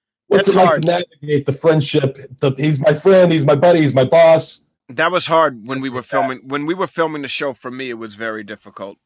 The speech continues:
Speaker 2: uh, because Bill is very competitive too.
Speaker 1: <laughs>
Speaker 2: You know what I mean? And when I say competitive, he's a, he's, he's alpha.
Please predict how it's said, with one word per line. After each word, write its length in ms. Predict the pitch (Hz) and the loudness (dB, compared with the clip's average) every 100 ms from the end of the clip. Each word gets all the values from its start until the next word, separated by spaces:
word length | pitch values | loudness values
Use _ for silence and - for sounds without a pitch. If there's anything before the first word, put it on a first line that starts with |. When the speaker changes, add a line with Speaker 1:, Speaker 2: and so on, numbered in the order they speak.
| _ - | _ -16
Speaker 2:
uh, 340 | 101 95 90 _ _ _ | -12 -12 -14 _ _ _
because 360 | 110 120 101 | -18 -16 -16
Bill 300 | 104 98 143 | -18 -12 -12
is 100 | 135 | -12
very 240 | 107 123 113 | -10 -10 -10
competitive 640 | - 98 123 113 101 _ | -14 -10 -10 -10 -14 _
too. 320 | - 113 117 _ _ _ | -18 -18 -20 _ _ _
Speaker 1:
<laughs> 80 | 127 - - _ _ 117 | -12 -12 -20 _ _ -16
Speaker 2:
You 80 | |
know 80 | 113 | -12
what 80 | 110 | -12
I 20 | |
mean? 260 | 110 113 110 | -12 -16 -16
And 80 | 107 | -14
when 100 | 113 | -14
I 20 | |
say 180 | 113 127 | -12 -14
competitive, 520 | 120 107 117 110 107 | -16 -12 -12 -12 -16
he's 180 | 113 110 | -18 -18
a, 80 | 104 101 _ | -20 -20 _
he's, 480 | 107 120 110 104 _ | -20 -20 -20 -20 _
he's 220 | 120 147 | -14 -12
alpha. 560 | 123 127 113 - 80 | -6 -6 -8 -12 -20